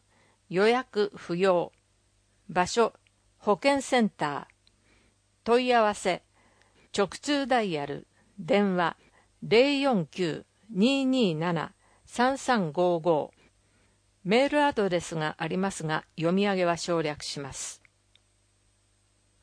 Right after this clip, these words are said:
子供のサインを見逃さない。子供のいじめ。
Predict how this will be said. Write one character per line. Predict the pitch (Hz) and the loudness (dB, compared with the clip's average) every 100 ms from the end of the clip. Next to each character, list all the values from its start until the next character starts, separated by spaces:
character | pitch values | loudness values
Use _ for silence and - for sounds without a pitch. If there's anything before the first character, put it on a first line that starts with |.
| _ _ _ _ _ | _ _ _ _ _
子 | - 208 | -2 4
供 | 277 294 | 4 4
の | 294 | 2
サ | 277 294 | 2 2
イ | 262 | 4
ン | 202 170 | 4 2
を | 160 | 0
見 | 160 | 0
逃 | 185 208 | 2 2
さ | 202 196 | 0 -2
な | 170 143 | -2 -6
い。 | - _ _ _ _ _ _ | -12 _ _ _ _ _ _
子 | - 208 | -2 4
供 | 254 269 | 6 6
の | 233 214 | 6 4
い | 196 | 2
じ | 170 | -2
め。 | 180 165 | 0 -2